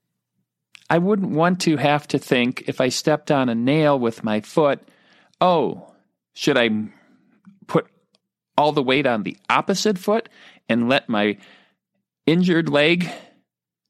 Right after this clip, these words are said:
have the quadriceps muscles relax and shift and torque my torso to fall to the side?"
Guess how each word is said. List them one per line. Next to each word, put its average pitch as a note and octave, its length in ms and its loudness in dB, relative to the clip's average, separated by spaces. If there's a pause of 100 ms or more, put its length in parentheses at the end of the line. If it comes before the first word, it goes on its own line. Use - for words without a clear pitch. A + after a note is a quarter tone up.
(140)
have C#3 240 -2
the A#2 60 0
quadriceps D#3 720 -2
muscles C3+ 420 0
relax B2+ 680 -2 (680)
and B2 180 2
shift - 640 -2 (600)
and A#2+ 180 -2
torque D#3 500 -2 (380)
my A2+ 280 0 (380)
torso C#3 500 2
to A#2+ 200 -4
fall A2+ 400 0
to - 220 -6
the G#2+ 120 -4
side?" B2+ 560 0